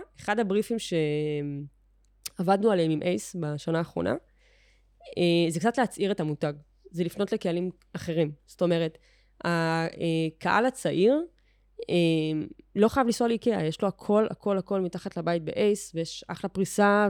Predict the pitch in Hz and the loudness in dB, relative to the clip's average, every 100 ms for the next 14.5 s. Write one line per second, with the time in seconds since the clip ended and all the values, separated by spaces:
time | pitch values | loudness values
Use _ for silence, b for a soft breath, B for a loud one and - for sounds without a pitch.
0 | 165 170 165 - 180 175 170 - 196 185 | 0 0 -2 -2 -2 0 -2 0 0 2
1 | 185 175 208 202 202 202 196 b b b | 0 0 2 4 4 4 2 b b b
2 | b - - 170 165 165 160 151 170 156 | b -18 -4 0 0 2 0 -2 -2 2
3 | 175 170 208 214 208 233 220 208 214 202 | 0 0 2 2 4 4 6 4 2 4
4 | 208 202 190 180 - 202 175 165 _ _ | 6 6 6 0 -4 0 0 -2 _ _
5 | 180 165 175 214 196 190 190 190 180 165 | -8 -8 -4 -2 -2 -4 -4 0 0 0
6 | 165 175 285 339 b b b b - - | 0 2 0 -4 b b b b -12 -2
7 | 170 165 170 165 170 170 - 175 156 147 | 2 2 2 2 0 -2 -4 -8 -10 -6
8 | 165 170 170 165 165 160 156 - 180 - | -2 0 0 0 -2 -4 -6 -6 -6 -2
9 | 226 277 208 175 196 190 180 175 175 175 | 0 4 4 2 0 -2 0 0 2 4
10 | 196 226 165 160 185 185 185 165 175 180 | 4 4 2 0 -2 0 -2 0 0 2
11 | 170 185 180 175 165 - 160 - 202 - | 2 2 0 -4 -4 -4 -4 -2 -4 0
12 | 202 190 - 165 160 - 180 175 185 - | 2 2 -2 -6 -6 -6 -6 -6 -8 -6
13 | 190 180 185 202 196 196 185 180 - 190 | -2 0 4 6 6 4 0 -2 -4 -2
14 | 180 196 190 180 | 0 0 2 0